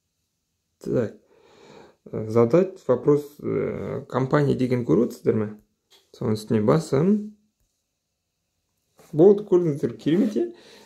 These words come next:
Редко отвечает дейді, иә, өкініштісі, м, м, иә, реклама болмайды дейді, коммерческий предложение, ол почтасы бар ғой, дұрыс, дұрыс, ол коммерческий предложение болмайды.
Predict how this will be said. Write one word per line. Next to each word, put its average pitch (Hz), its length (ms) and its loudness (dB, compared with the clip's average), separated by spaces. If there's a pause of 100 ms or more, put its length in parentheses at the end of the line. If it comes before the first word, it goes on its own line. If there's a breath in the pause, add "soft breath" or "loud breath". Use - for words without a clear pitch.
Редко 170 400 2
отвечает 160 400 0
дейді, 165 300 2
иә, 123 180 4
өкініштісі, 127 720 0
м, 113 500 -2 (1600 soft breath)
м, 110 800 -2
иә, 113 240 -2 (160)
реклама 117 480 2
болмайды 127 480 0
дейді, - 160 -18
коммерческий 120 640 -4
предложение, 107 1040 -4
ол 104 160 -10
почтасы 107 580 -6
бар 180 220 -2
ғой, 104 160 -8
дұрыс, - 180 -18 (300)
дұрыс, 214 260 -8 (140)
ол 113 560 -8
коммерческий 131 380 -6
предложение 123 420 -4
болмайды. 135 200 -4